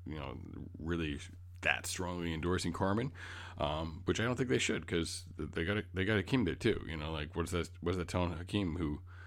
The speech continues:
who was your starter for most of the year? Um, you know, I, I, I think both of those guys need to improve. I think Hakeem didn't get the full offseason last year 'cause he was injured, but remember, that was a guy we all really liked. Um,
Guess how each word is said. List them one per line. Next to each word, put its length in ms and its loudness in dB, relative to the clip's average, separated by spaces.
who 100 2
was 140 4
your 80 -2
starter 240 6
for 120 -2
most 220 0
of 60 -4
the 80 -2
year? 260 -6
Um, 300 -6
you 60 0
know, 220 0
I, 100 0
I, 120 0
I 60 -2
think 260 -2
both 180 2
of 140 0
those 160 0
guys 240 -2
need 160 -2
to 80 -4
improve. 420 2
I 60 -4
think 280 -6
Hakeem 320 6
didn't 580 2
get 160 -2
the 80 -2
full 320 2
offseason 280 0
last 300 0
year 120 4
'cause 300 0
he 180 2
was 520 0
injured, 460 2
but 160 0
remember, 300 2
that 160 4
was 80 2
a 60 0
guy 180 2
we 180 0
all 120 0
really 220 0
liked. 380 -2
Um, 200 -4